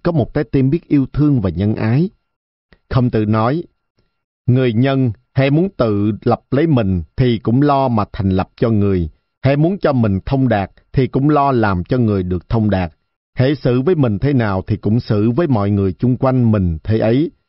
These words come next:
Đó là phương pháp phải thi hành để trở nên người nhân đức vậy." Trích trong Luận Ngữ, chương sáu, tiết hai mươi tám.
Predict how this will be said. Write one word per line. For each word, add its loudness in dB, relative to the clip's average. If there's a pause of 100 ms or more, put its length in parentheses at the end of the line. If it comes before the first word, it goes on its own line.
(180)
Đó 2
là 0
phương -2
pháp -4 (260)
phải 2
thi 0
hành 0
để 0
trở 2
nên 2
người 0
nhân 2
đức -4
vậy." -2 (840)
Trích 0
trong 0
Luận 2
Ngữ, 2 (200)
chương 2
sáu, -2 (120)
tiết 0
hai 0
mươi 0
tám. -2